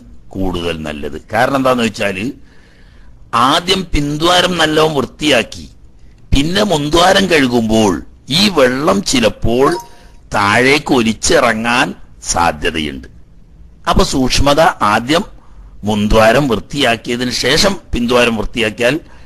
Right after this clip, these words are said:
മു-, മു-, ഈ മുൻദ്വാരത്തിന്റെ ഭാഗത്ത് നിന്നും താഴേക്ക് വെള്ളം ഒലിച്ചിറങ്ങിയാൽ പിന്നീട്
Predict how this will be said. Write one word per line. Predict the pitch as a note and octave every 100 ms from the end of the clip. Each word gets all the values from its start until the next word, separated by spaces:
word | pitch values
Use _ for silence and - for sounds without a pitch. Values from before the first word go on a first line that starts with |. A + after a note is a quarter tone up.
| - -
മു-, | C#3 D#3 -
മു-, | D#3
ഈ | F3
മുൻദ്വാരത്തിന്റെ | D#3 D#3 D#3+ D#3+ D3+ D#3 D#3+
ഭാഗത്ത് | D#3 D3+ D3 D3+
നിന്നും | D3+ D3+ D3+
താഴേക്ക് | C#3+ C3+ C#3+ C#3 D#3
വെള്ളം | C#3 C#3 D3 C#3
ഒലിച്ചിറങ്ങിയാൽ | B2 - D#3+ C#3 C3 C3+ C#3+ D#3 - - - - B2
പിന്നീട് | A#2 A#2+ B2+ C3 D3 E3